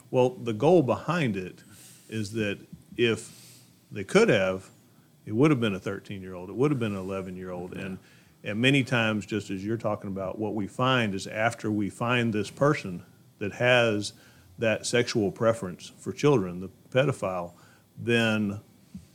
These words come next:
Speaker 1: when we dig deeper on their phones, search warrants for houses, we find that there are actual victims.
Speaker 2: Yes.
Speaker 1: And we are actually finding those victims, and,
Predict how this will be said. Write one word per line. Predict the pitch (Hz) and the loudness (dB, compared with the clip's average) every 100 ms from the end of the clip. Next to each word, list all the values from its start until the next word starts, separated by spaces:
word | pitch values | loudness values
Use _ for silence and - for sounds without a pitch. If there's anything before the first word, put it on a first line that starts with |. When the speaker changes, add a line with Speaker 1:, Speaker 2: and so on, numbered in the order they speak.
| _ _ _ | _ _ _
Speaker 1:
when | - 120 | -2 4
we | 143 | 6
dig | 147 123 104 | 8 6 6
deeper | 135 - 101 92 - | 4 4 0 -2 -4
on | 101 | -2
their | 104 | -2
phones, | 98 104 92 87 90 - _ _ _ _ _ _ _ _ - - | -2 -2 -4 -8 -14 -20 _ _ _ _ _ _ _ _ -20 -16
search | 101 110 101 | -2 0 0
warrants | 113 104 | -2 -2
for | 107 101 | -2 0
houses, | 101 98 95 98 | 0 -2 -10 -8
we | 110 107 | -2 0
find | 131 139 120 87 - - - - - - | 4 4 4 0 -8 -16 -20 -20 -14 -6
that | 107 | -4
there | 113 113 | 2 6
are | 117 | 6
actual | 101 95 - 92 | 4 0 -4 -6
victims. | 90 85 - - - | -6 -10 -16 -20 -4
Speaker 2:
Yes. | 113 95 101 98 | 0 0 0 -2
Speaker 1:
And | 98 | -2
we | 104 | 0
are | 107 113 | 4 4
actually | 107 98 - 101 | 4 0 -4 -4
finding | 95 113 120 117 | -2 0 0 0
those | 107 98 | 0 -4
victims, | 95 101 - 101 95 | -4 -6 -6 -6 -6
and, | 95 92 | -6 -10